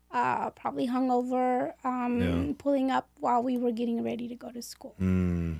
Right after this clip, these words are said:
Speaker 1: And just watching my mom and what she went through with him, it was, it was hard. And I ha-, I had enough. <laughs>
Speaker 2: Yeah.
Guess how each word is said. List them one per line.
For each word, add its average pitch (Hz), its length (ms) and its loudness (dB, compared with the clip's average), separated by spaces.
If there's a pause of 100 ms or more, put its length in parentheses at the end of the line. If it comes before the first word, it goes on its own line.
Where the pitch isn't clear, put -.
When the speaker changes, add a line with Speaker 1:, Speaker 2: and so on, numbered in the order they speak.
(160)
Speaker 1:
And 277 420 4
just 277 240 -2
watching 254 560 4
my 240 140 0
mom 226 640 0
and 254 160 0
what 240 140 2
she 247 160 0
went 233 320 0
through 240 140 0
with 233 180 0
him, 240 600 0 (200)
it 247 100 0
was, 247 240 0
it 359 80 -6
was 311 140 0
hard. 269 640 2 (440)
And 233 400 0
I 311 440 2
ha-, 285 200 0
I 330 120 4 (120)
had 269 120 4
enough. - 560 -6 (100)
<laughs> 247 100 -6
Speaker 2:
Yeah. 85 240 2